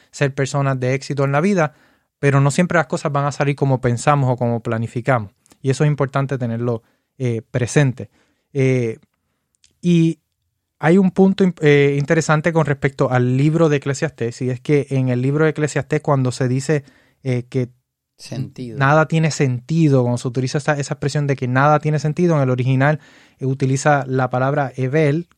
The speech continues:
Speaker 1: que significa humo, ¿verdad? ¿Y, y cómo podemos entender esto? Quizás Salomón lo que está tratando de hacer aquí es que cuando uno trata de ver la vida, <clears throat> se ve como,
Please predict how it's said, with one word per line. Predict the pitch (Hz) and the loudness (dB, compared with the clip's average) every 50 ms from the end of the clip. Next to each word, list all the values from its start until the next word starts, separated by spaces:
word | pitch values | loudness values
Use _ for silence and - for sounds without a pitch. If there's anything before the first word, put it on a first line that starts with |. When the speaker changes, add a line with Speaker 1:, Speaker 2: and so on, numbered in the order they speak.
| _ _ | _ _
Speaker 1:
que | - 135 | -2 -2
significa | 127 - - 135 131 127 127 120 - - 131 131 - 143 139 - _ _ _ _ _ _ _ _ | -2 -2 -2 -2 0 0 0 -2 -2 -4 -4 -2 -2 -2 -4 -4 _ _ _ _ _ _ _ _
humo, | - 190 196 190 170 143 123 113 104 - _ _ _ _ _ _ _ _ _ | -2 0 2 4 4 4 2 0 -2 -6 _ _ _ _ _ _ _ _ _
¿verdad? | - 120 120 135 151 165 | -6 -4 -2 0 2 2
¿Y, | 160 143 131 | 2 0 0
y | 139 143 127 | -2 -4 -4
cómo | - - 143 156 165 | 0 2 2 2 2
podemos | 151 165 160 156 160 156 160 156 147 135 127 123 123 - _ _ _ _ _ _ _ _ _ | 4 4 4 4 4 4 4 2 2 0 -2 -4 -6 -10 _ _ _ _ _ _ _ _ _
entender | - 131 135 135 139 135 135 143 156 170 | -4 -2 -2 0 2 2 2 4 4 2
esto? | 170 - - 143 | 2 2 0 -2
Quizás | 131 - 135 - - 147 160 160 143 135 _ _ _ | 0 -2 -2 0 2 2 2 2 0 -4 _ _ _
Salomón | - - 156 139 135 135 139 151 160 165 | -8 -2 0 0 2 2 2 2 2 2
lo | 160 | 0
que | 143 | 0
está | 135 - 151 143 | -2 -2 -2 -2
tratando | 151 156 143 156 151 151 151 | -2 -2 0 0 0 2 2
de | 151 | 0
hacer | 139 - 156 147 | 0 0 -2 -2
aquí | 143 - - 156 | -2 -2 -4 -4
es | 147 | -2
que | - 147 135 - - - - _ _ _ _ | 0 -2 -2 -2 -6 -20 -20 _ _ _ _
cuando | - 135 131 135 139 | 0 2 4 4 4
uno | 147 165 160 | 4 4 4
trata | 170 165 160 160 165 | 4 2 4 4 4
de | 160 156 | 4 4
ver | 156 156 | 4 2
la | 156 156 | 2 2
vida, | 151 165 185 165 165 151 131 - _ _ - | 2 2 2 2 2 0 0 -4 _ _ -8
<clears throat> | - 190 160 143 143 131 | -8 -8 -8 -8 -12 -14
se | - - 143 131 | -8 -6 -4 -4
ve | 135 135 | -2 -2
como, | - 165 165 156 143 131 | -2 0 0 0 0 -2